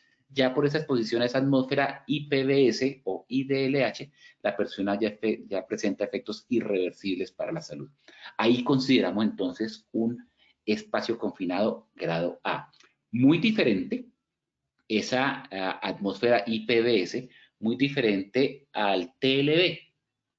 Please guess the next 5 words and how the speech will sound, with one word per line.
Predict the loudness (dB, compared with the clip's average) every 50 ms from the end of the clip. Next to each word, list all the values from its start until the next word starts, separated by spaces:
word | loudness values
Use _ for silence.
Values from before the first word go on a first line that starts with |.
| _ _ _ _ _ _ -8
al | -2 0 0 2
nivel | 2 2 4 4 4 4 4 2
máximo | 2 2 2 0 -2 -4 -8 -6 -2 0 2 4 4
de | 2 0
concentración, | -2 -4 -6 -6 -6 -6 -8 -6 -4 -6 -4 0 0 2 0 0 -2 -8 -16